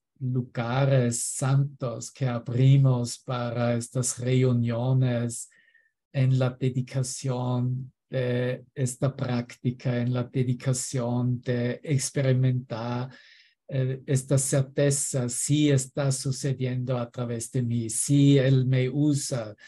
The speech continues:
soy verdaderamente útil, sí, ah, am, experimento un ins-, en un instante santo como todo, todo el pasado, ah,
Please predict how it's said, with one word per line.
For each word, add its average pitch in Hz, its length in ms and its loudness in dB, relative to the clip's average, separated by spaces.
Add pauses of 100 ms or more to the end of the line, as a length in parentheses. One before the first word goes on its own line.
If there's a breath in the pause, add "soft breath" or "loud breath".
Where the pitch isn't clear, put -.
(160 loud breath)
soy 131 400 2
verdaderamente 123 840 0
útil, 135 560 -2 (300 loud breath)
sí, 143 640 2
ah, 123 400 0 (460 loud breath)
am, 120 580 -6 (760 soft breath)
experimento 135 1200 2
un 139 140 0
ins-, 135 440 2
en 135 220 0
un 135 140 4
instante 131 680 -2
santo 135 800 -2
como 135 680 2 (480 loud breath)
todo, 143 840 2
todo 147 280 -6
el 139 140 -2
pasado, 131 1120 -2
ah, 120 360 -6